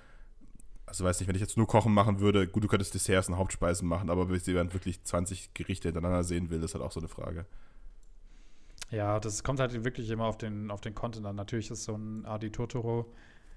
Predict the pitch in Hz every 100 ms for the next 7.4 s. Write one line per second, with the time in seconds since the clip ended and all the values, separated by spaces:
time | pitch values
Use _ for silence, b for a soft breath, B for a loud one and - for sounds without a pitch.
0 | b b b b b b b - - -
1 | 107 104 104 104 104 104 107 107 104 107
2 | 113 101 98 113 127 131 139 143 127 127
3 | 135 - - 107 92 107 104 95 - 92
4 | 90 92 - - - - - - - -
5 | - 110 - 85 110 110 107 113 - 104
6 | 92 90 87 - 101 95 - 90 98 -
7 | 92 92 87